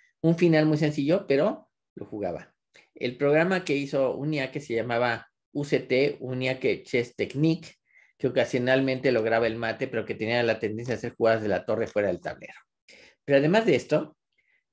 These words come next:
eh, los es-, eh, los estudiantes que en ese entonces tendrían entre quince y dieciséis años, tenían que hacer un proyecto más grande.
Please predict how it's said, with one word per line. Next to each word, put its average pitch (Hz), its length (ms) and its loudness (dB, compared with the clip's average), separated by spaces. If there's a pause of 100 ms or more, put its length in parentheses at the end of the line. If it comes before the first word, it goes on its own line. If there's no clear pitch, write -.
(140)
eh, 110 260 0
los 110 200 -2
es-, 107 200 -8
eh, 107 220 2
los 104 180 -4
estudiantes 123 520 -2
que 127 80 -6
en 120 80 -4
ese 123 120 -6
entonces 120 280 -4
tendrían 113 680 -2
entre 101 260 -10
quince 131 340 -4
y 107 40 2
dieciséis 110 320 -2
años, 113 360 -4 (240)
tenían 139 220 0
que 147 80 0
hacer 147 160 0
un 143 80 -2
proyecto 120 340 0
más 123 200 -4
grande. 139 460 -2